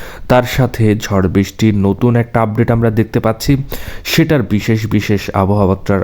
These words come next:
আপডেট আজকের এই ভিডিওতে দেখতে চলেছেন। তাই দয়া করে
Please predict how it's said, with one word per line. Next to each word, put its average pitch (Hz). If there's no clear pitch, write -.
আপডেট 104
আজকের -
এই 104
ভিডিওতে 98
দেখতে 104
চলেছেন। 92
তাই 92
দয়া 95
করে 113